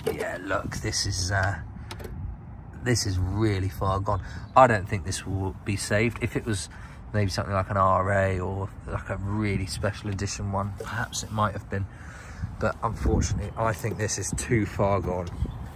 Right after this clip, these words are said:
It's on, uh, stock wheels. That's for the, the fact that the rest of it's been changed. The fact that it's on stock wheels is, uh, really unusual. But yeah, isn't that crusty?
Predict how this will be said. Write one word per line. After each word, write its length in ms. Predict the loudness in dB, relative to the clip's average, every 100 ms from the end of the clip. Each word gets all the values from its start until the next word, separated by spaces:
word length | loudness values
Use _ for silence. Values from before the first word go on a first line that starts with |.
| -10 8 8 8 -2 -2 -8 -6 -4 -4 -6 -6 -8 -10 -10 -10 -12 -14 -16 -18 -18 -18 -10
It's 180 | -2 4
on, 240 | 4 4
uh, 220 | 6 6 6
stock 560 | 4 6 10 10 8
wheels. 600 | 8 8 8 2 0 -2 0 0 -4 2 6
That's 200 | 6 6 -6
for 440 | 2 8 8 8 2
the, 160 | -4 -4 -2
the 80 | 6
fact 220 | 6 8
that 80 | 8
the 60 |
rest 200 | 6 6
of 60 | 2
it's 140 | 0
been 180 | 2 2
changed. 300 | 4 4 2
The 60 | 2
fact 220 | 2 2
that 120 | -2
it's 180 | -4 -4
on 100 | -2
stock 220 | 0 0
wheels 280 | 2 0 0
is, 240 | -4 -2
uh, 200 | 0 0 0 -8 -16 -16 -6 0
really 160 | 2
unusual. 420 | 2 -2 -4 -6
But 200 | -6 -4
yeah, 200 | -2 0
isn't 260 | 0 -2 0
that 200 | -2 -2
crusty? 600 | -2 0 4 2 2 -2